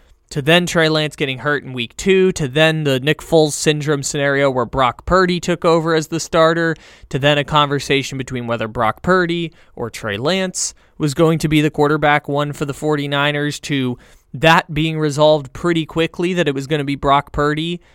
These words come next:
as quarterback one, to then it being Sam Darnold versus Trey Lance for the number two, to now Trey Lance ultimately being named the number three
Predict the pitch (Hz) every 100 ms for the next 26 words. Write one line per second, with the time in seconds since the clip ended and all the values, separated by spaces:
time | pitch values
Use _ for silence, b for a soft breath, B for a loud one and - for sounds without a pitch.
0 | b - 143 - 165 156 156 151 - 151
1 | 160 160 160 147 147 180 170 151 160 160
2 | 139 - 156 151 143 143 151 147 139 151
3 | - 123 - 156 151 143 147 - - 127
4 | 117 104 101 - 175 175 165 160 b b
5 | b - 131 139 147 147 - 147 143 135
6 | 135 131 - - b b b 143 139 147
7 | 139 147 135 135 135 135 131 127 120 110
8 | 104 - 160 160 151 147